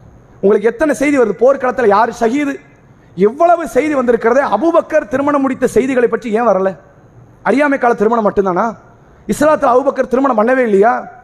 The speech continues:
உமர் பண்ணலையா? உஸ்மான் பண்ணலையா? அலி பண்ணலையா? ரதியல்லாஹு அன்ஹும். இன்னும் எத்தனை எத்தனை நபி தோழர்கள் அவங்களாம் பண்ணவே இல்லையா? ஏன் அந்த செய்தி வரல? ஏன்னா அந்த செய்தியில முக்கியத்துவம் இல்லை. அதான உண்மை.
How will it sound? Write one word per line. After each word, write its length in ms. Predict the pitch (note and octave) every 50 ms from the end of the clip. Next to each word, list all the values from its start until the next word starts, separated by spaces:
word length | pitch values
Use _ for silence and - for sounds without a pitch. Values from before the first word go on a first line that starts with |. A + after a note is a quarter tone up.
| - - - - -
உமர் 320 | A3 C#4+ E4 E4 D#4 B3+ -
பண்ணலையா? 460 | B3 B3 B3+ A3+ A3 A3 A#3 B3 C#4
உஸ்மான் 500 | C4+ B3 A3+ - B3 E4+ E4+ D#4+ C#4 A#3
பண்ணலையா? 420 | B3 A#3+ A#3 A3 A3 A3+ B3 C#4+ C4+
அலி 240 | A3+ A#3 C#4 E4 D#4+ C4
பண்ணலையா? 600 | C4+ A#3+ A#3+ A#3 A3 G#3+ G#3+ A3 B3 C#4+ C#4+ - - - - - - - _ -
ரதியல்லாஹு 720 | G3+ B3 C#4 B3+ E4+ E4 D4+ C#4+ C#4 C4+ C4 B3+ A3 A3+ G#3
அன்ஹும். 340 | A#3 C4 C4+ B3+ A3+ G#3+ G3+
இன்னும் 200 | C4 D4 D4+ C4+
எத்தனை 440 | A#3+ A#3+ A3+ - - F#4 F#4 F4+ E4+
எத்தனை 320 | E4 - - D4+ C#4+ C4+
நபி 160 | B3+ B3+ D4
தோழர்கள் 340 | - - C#4 C4+ C4 A#3 A#3+
அவங்களாம் 260 | A3 A#3 C4 C4+ A3+
பண்ணவே 200 | G#3+ G#3 A#3+ C4
இல்லையா? 440 | C4 B3 G#3+ G3+ F#3 G3+ A3 A#3 - - - - - - -
ஏன் 120 | - C#4+ D4
அந்த 120 | C#4 C4+
செய்தி 220 | - A#3+ B3 B3+
வரல? 400 | A3+ G#3 G3+ A#3 A3+ A#3 A3 G3 - - -
ஏன்னா 140 | G#3 A#3+ A#3
அந்த 200 | C#4+ C#4+ A#3+ A#3 -
செய்தியில 240 | A3+ A#3 A3+ C4+ C#4
முக்கியத்துவம் 440 | C4 A#3+ - C4+ B3+ - B3 B3
இல்லை. 220 | A3 F#3+ E3 D#3 - - - - - _ _ - - - - - - _ - - - - - - - - -
அதான 160 | B3 G#3 C4+
உண்மை. 320 | E4+ E4 D#4 D#4 D#4 D#4